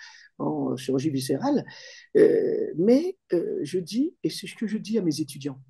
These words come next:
vous voulez que, euh, la gérontechnologie, les technologies soient acceptées,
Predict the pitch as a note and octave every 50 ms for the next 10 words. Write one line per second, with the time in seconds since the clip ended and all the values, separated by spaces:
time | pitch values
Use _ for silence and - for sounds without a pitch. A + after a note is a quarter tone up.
0 | _ _ _ _ _ _ _ _ _ - - C#3 D#3+ F#3+ F#3 G3 A#3+ A#3+ A#3+ B3
1 | A#3+ A3+ G#3+ - - - F3+ E3+ D3 - _ - - C3+ C3 B2 A#2 - C3 C#3
2 | C#3+ C3+ D3 G#3 A3 G3+ - - F#3+ - - F#3+ E3+ F3 D#3+ C#3+ C#3 E3 F3 F3
3 | D#3+ C3 - F3 E3+ - F#3+ F3+ E3 E3+ F3+ E3+ - - E3+ - - - D3+ -
4 | - - A#3 B3+ -